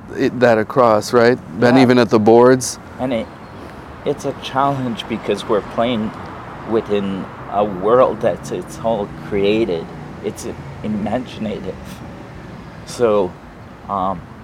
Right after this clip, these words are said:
Speaker 2: for the effects to work, it has to be, uh, real within that world, you know? So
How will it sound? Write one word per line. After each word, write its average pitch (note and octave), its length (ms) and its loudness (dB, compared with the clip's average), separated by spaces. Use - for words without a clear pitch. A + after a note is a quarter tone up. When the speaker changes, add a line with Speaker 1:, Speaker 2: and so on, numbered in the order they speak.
Speaker 2:
for B2 160 0
the A#2 180 -2
effects - 760 -2
to A#2 100 -8
work, G#2 480 2
it A#2 100 -2
has C3 520 -6
to A#2+ 80 -6
be, G#2 400 -6
uh, F#2+ 260 -2
real B2 360 2
within A#2+ 480 -2
that G2 140 -4
world, G2 320 -4
you F#2+ 80 -8
know? A#2 160 -4
So A#2 460 4